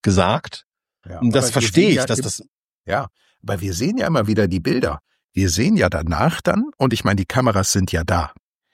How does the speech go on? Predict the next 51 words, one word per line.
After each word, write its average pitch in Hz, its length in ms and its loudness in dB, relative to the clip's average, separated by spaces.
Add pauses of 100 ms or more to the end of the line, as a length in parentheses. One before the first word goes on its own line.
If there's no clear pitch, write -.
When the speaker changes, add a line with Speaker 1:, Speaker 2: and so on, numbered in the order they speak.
(260)
Speaker 2:
diesen 95 180 0
Fallstart 113 640 0
kann 101 180 0
New 90 140 0
York 104 380 0
ja, 123 140 0
also 95 260 -4
die 87 320 -8 (300)
Damen 98 220 -4
und 85 140 -12
Herren, 101 220 -4
Speaker 1:
Ja, 151 80 4
ja. 175 180 4
Speaker 2:
die - 80 -2
das - 320 -8 (120)
reviewen, 110 800 -2 (100)
können 117 220 -4
ja 101 100 0
sagen, 101 220 0
„Pass 98 160 -6
mal 95 100 -4
auf, 139 260 -2
lieber 113 220 0
Kollege, 117 500 0
konntest - 280 -2
du 110 40 4
nicht 95 160 2
sehen, 120 340 0
aber 104 300 2
war 104 120 4
ein 107 60 0
Fallstart.“ - 600 -2 (300)
Teilweise 104 380 2
gehen 110 160 2
ja 87 120 2
zwei, 110 280 0
drei 92 200 0
Leute 110 340 2
gleichzeitig 92 600 -4
über 95 160 -2
die 90 140 -4
Linie 90 440 -4 (440)
und 95 180 -8
machen 101 180 -2
Speaker 1:
Absolut. 107 380 2
Speaker 2:
das 104 60 -2
Spiel 107 100 -4
damit 98 380 -10
eigentlich, 95 300 -8
Speaker 1:
Aber 131 360 2
Speaker 2:
äh, 107 140 -10